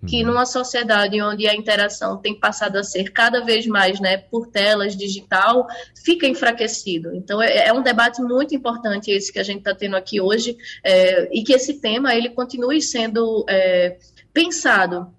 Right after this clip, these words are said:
Speaker 1: e, e conversado, né, não só aqui na rádio, mas em, em,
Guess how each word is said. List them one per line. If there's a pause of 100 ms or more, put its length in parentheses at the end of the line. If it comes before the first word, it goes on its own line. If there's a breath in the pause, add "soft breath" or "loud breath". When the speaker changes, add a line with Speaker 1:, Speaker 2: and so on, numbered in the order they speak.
(140)
Speaker 1:
e,
e
conversado,
né,
não
só
aqui
na
rádio,
mas
em,
em,